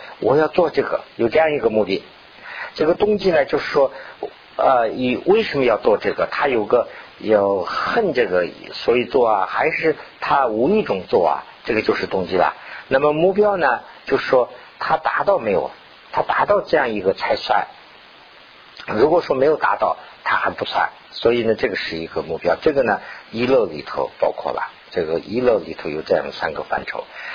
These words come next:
那么加行里头呢，也是行动的范围了，其中有实际的行动，还有操作的方法，比如用刀啊，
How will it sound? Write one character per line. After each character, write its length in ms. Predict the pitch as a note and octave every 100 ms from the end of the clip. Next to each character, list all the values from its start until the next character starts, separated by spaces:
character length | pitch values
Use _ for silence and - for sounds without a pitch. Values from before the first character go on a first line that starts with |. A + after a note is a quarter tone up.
| -
那 100 | C#3+
么 80 | D3+
加 240 | - F#3+
行 280 | F#3+ - G#3+
里 80 | C3+
头 200 | - G#2
呢， 220 | F#2+ D2 - - -
也 240 | F#2 F2+
是 340 | - - G2 - - - -
行 280 | - - A#2
动 180 | F3+ C3
的 80 | F2+
范 260 | F2 E2
围 100 | F#2
了， 240 | E2 D#2 - -
其 180 | - C#3
中 180 | D3+ C#3
有 240 | G#2 G2 - -
实 320 | - - G2+
际 140 | B2+
的 120 | G#2 G2
行 260 | - G2+
动， 280 | G2 G2 D2+ -
还 140 | -
有 100 | G2+ G2+
操 280 | - C#3+
作 120 | C#3 G2
的 140 | F2+
方 280 | - A2+ B2
法， 260 | E2 C#2+ - - -
比 80 | F#2
如 100 | F#2+
用 200 | F#2+ G2+
刀 260 | - C3+
啊， 280 | B2+ A#2+ G#2+